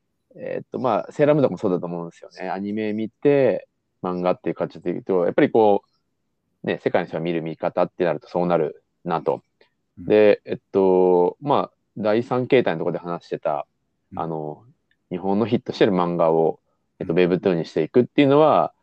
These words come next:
Speaker 1: えっと、やっぱりいい原作であれば、えっと、いいWebtoonになりやすいんじゃないかなと。まあ、それはいい原作であれば、いいアニメになるのと、まあ、同じ感じ
Speaker 2: うん。
Speaker 1: ですかね。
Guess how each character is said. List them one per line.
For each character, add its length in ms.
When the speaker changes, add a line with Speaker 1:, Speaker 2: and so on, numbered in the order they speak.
Speaker 1:
え 220
っ 40
と、 260
や 60
っ 20
ぱ 80
り 140
い 40
い 20
原 200
作 220
で 80
あ 40
れ 100
ば、 260
え 220
っ 20
と、 560
い 280
い 60
Webtoon 380
に 80
な 80
り 80
や 100
す 120
い 40
ん 40
じ 60
ゃ 40
な 80
い 40
か 120
な 80
と。 200
ま 100
あ、 40
そ 80
れ 80
は 240
い 160
い 40
原 160
作 200
で 60
あ 20
れ 80
ば、 140
い 160
い 60
ア 60
ニ 100
メ 100
に 60
な 100
る 120
の 60
と、 260
ま 100
あ、 80
同 120
じ 100
感 280
じ 240
Speaker 2:
う 40
ん。 120
Speaker 1:
で 80
す 60
か 80
ね。 160